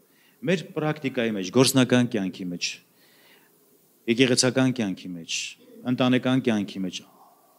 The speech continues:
առ-, և ամենտեղ, ամենուրեք ճշմարտությամբ վարվենք։ Սուտ վկայություն երբեք մեր բերանից պետք, պետք է դուրս չգա։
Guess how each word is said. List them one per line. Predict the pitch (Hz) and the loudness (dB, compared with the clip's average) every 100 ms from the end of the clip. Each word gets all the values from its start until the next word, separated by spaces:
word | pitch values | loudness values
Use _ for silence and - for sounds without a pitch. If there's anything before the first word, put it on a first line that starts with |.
| - | -6
առ-, | 180 185 - - 120 113 | -2 -2 -4 -2 0 2
և | 165 170 - - - - | 2 0 -8 -10 -12 2
ամենտեղ, | 202 220 190 135 104 - | 8 8 8 2 -2 0
ամենուրեք | 190 208 202 156 101 - - - - - _ _ _ _ _ _ _ - | 4 6 8 6 4 -6 -20 -20 -20 -20 _ _ _ _ _ _ _ 0
ճշմարտությամբ | - 127 117 - 101 - 98 - - - - | 0 2 -2 -2 -2 0 0 -10 -14 -20 -12
վարվենք։ | 90 85 82 82 - _ _ _ _ _ _ _ _ - - 98 101 123 | -10 -10 -14 -16 -20 _ _ _ _ _ _ _ _ -20 -14 -8 -6 0
Սուտ | - 147 | 0 2
վկայություն | 120 - 107 101 117 | 0 2 0 2 2
երբեք | 101 95 - 101 - | 2 2 0 -4 -2
մեր | 104 98 | -2 -2
բերանից | 98 101 98 | -2 -6 -12
պետք, | 104 101 - | -14 -18 -8
պետք | 117 - | -8 -4
է | 120 107 | -6 -2
դուրս | 110 - | 0 2
չգա։ | - 90 | 2 -2